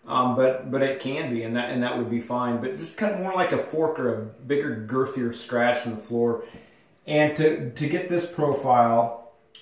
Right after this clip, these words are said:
um, you would use a thirty grit metal bond tool. So you can even use, like, a sixteen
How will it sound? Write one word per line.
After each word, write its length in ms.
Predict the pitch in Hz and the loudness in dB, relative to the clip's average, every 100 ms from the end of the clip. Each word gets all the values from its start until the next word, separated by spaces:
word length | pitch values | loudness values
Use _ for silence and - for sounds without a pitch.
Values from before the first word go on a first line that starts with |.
| _ | _
um, 460 | 135 123 120 117 - - _ _ - | 0 2 4 0 -6 -16 _ _ -14
you 220 | 127 151 | -6 -2
would 140 | 156 127 | 0 -2
use 760 | 143 147 143 143 143 - - - _ _ _ _ _ _ _ _ _ _ _ _ _ - | 0 0 0 -2 -4 -8 -16 -20 _ _ _ _ _ _ _ _ _ _ _ _ _ -18
a 60 | - | -10
thirty 340 | 151 156 151 | -4 0 0
grit 540 | 123 143 - - - | 0 2 2 -2 -10
metal 340 | 117 120 143 156 | -4 0 2 2
bond 400 | 165 185 220 - - - - | 2 2 0 -4 -12 -16 -6
tool. 580 | 156 170 226 - - - _ _ _ _ _ _ | 0 4 2 0 -10 -20 _ _ _ _ _ _
So 320 | - 139 135 | -4 4 4
you 80 | 135 | 4
can 180 | 156 151 | 0 -2
even 200 | 151 147 | -2 0
use, 200 | 143 135 | 0 2
like, 180 | 135 | 0
a 60 | 127 | 0
sixteen 720 | - 143 - 147 147 147 135 | -4 -4 -4 -6 -4 -6 -8